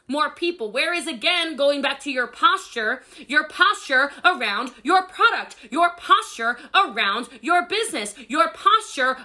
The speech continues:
around the team you're part of. These are selling points. If I were out in the, you know, I don't know, in the, in the bush <laughs> of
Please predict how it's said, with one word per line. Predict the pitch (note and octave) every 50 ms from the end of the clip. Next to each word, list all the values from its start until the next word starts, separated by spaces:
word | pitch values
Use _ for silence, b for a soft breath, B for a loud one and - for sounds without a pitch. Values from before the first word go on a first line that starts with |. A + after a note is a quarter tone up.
| B
around | - E4+ F4 C#4+ A#3 B3+ A#3+ A3+ A#3+ C4
the | C4+ D#4
team | D#4 - - C4 B3 A#3+ B3+
you're | D4 D#4
part | D#4 - E4 F#4+ G#4+ G4+
of. | D4 G#3 - - B B B B
These | - D4+ G4 A4 A4+ - -
are | D4+ D#4 C#4+ C#4
selling | C#4 - - F4 D#4+ F#4+ G#4+ A4+ G#4+ F4+ D#4
points. | D#4 - C4 A3+ G3+ F#3 F#3 - - - - - - _ _ _ B B B B B
If | C#4+ D4 D4 -
I | C#4+ D#4+ F4+ G4+ G#4 G#4+ G4+
were | F#4+ F#4+ F4+ - C4 A3+ B -
out | C#4+ E4+ F4+ F#4 F4
in | E4 D#4+ D#4+
the, | D#4 D4+ D4+ C#4+ C#4+ B B -
you | C4 D4+
know, | D#4 D4 C#4+ C#4+ C#4+ C#4+ C#4 -
I | A#3+ D#4
don't | F4 E4 D#4+ D4
know, | C#4+ C#4 C#4+
in | C#4+ C#4+ C#4
the, | C4 B3 B3 A#3 B B _
in | C4+ C#4+
the | C4
bush | G3+ - E4 F4 E4+ E4 E4+ - - - -
<laughs> | -
of | E4+ D#4+ - A4+ A#4 A#4 - - B4+ - F#4 - - E4+ F4+